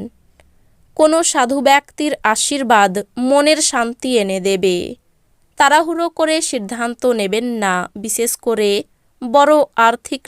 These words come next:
লেনদেনের ক্ষেত্রে। আপনার এই দিনগুলি যত্ন সহকারে সাজান। এমন মানুষদের সাথে কথা বলুন, যাদেরকে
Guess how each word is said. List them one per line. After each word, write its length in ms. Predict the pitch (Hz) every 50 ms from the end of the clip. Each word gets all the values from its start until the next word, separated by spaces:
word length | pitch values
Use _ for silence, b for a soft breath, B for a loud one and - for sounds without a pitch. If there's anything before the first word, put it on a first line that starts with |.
| 262 226
লেনদেনের 540 | 202 202 208 226 226 240 233 214 208 196 202 208 -
ক্ষেত্রে। 460 | - 208 190 _ - - 196 190 180 175 175 - 247 - _ _ _ _ _ _ _ _ _ _ _ _ -
আপনার 380 | - 269 269 - 302 311 330 320 - -
এই 180 | 254 254 254 254
দিনগুলি 560 | 202 220 226 240 262 262 269 262 226 214 196 185 180 - _ - 240 214 233
যত্ন 300 | 269 262 262 - 277 285 285 285 -
সহকারে 540 | - 214 220 233 226 220 - 226 202 190 190 208
সাজান। 460 | - - 208 185 185 202 196 190 185 180 175 180 214 240 - _ _ _ _ _ _ _ _ _ _ _ _ -
এমন 280 | 277 285 277 302 330 330
মানুষদের 560 | 311 294 262 254 262 285 - 254 233 285 294 285 -
সাথে 260 | - 277 254 - 285 269 254 -
কথা 320 | - 214 196 - - 240
বলুন, 340 | 214 214 220 214 214 214 208 214 220 233 - _ _ _ _ _ _ _
যাদেরকে 520 | - 226 285 285 262 254 311 302 - -